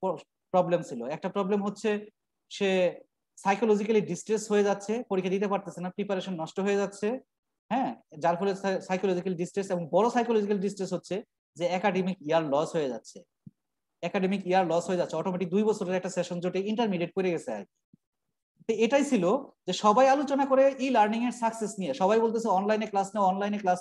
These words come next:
নাও, অনলাইনে class নাও। আমার কাছে ব্যক্তিগতভাবে যেটা মনে হয়েছে যে না, online class not only a solution, এটা কোনো সলিউশনই না, at least Bangladesh perspective কোনো solution নাই।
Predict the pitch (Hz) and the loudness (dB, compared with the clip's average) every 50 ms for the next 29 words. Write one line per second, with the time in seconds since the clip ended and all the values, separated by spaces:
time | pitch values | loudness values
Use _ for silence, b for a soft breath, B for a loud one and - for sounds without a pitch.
0 | - 196 196 180 170 175 185 185 185 196 185 175 165 160 - - 170 180 208 - | -2 -2 0 0 0 2 0 0 0 -2 -2 -4 -4 -4 -4 -6 -6 -6 -6 -8
1 | _ _ _ _ _ _ _ - 160 185 233 277 277 311 254 294 262 285 269 - | _ _ _ _ _ _ _ 0 4 6 6 4 4 2 -4 -4 -4 -4 -4 -2
2 | 294 285 277 277 233 214 208 220 208 214 208 226 202 196 214 226 220 185 185 185 | -4 -2 2 2 4 4 4 2 2 0 0 0 0 0 0 0 0 0 -2 -2
3 | 190 185 190 196 180 190 190 170 147 156 175 196 208 220 226 226 - - 196 202 | -2 -4 -4 0 2 4 4 4 4 2 2 2 0 0 -2 -2 0 2 2 2
4 | 180 - 143 165 190 214 233 240 233 226 220 196 - - 165 147 139 143 131 110 | 2 0 0 0 2 2 2 0 0 0 0 -2 -2 -2 -4 -6 -6 -6 -8 -10
5 | - - _ _ _ _ _ _ - 180 202 233 - 247 262 294 285 - 247 247 | -12 -14 _ _ _ _ _ _ -8 -6 -6 -4 -2 -2 0 0 2 2 2 2
6 | 269 254 233 240 208 175 135 107 - - _ _ _ _ _ _ _ _ _ _ | 2 2 2 2 0 0 -2 -4 -6 -10 _ _ _ _ _ _ _ _ _ _
7 | _ _ - - - _ _ _ _ _ - 196 214 233 226 226 - 240 269 269 | _ _ -20 -20 -20 _ _ _ _ _ 0 4 4 4 4 2 0 0 0 0
8 | - - 170 175 180 214 226 220 196 - 220 196 185 - - 147 - _ - 104 | 0 -2 0 0 2 4 4 2 4 4 4 2 2 2 -2 -6 -6 _ -14 -14
9 | - _ _ _ _ _ _ _ _ _ _ _ _ _ _ _ _ _ _ _ | -14 _ _ _ _ _ _ _ _ _ _ _ _ _ _ _ _ _ _ _
10 | _ _ _ _ _ _ _ _ _ - 262 294 285 - 277 247 226 196 208 180 | _ _ _ _ _ _ _ _ _ 2 2 2 4 4 4 2 2 2 0 -2
11 | 160 127 107 | -2 -2 -4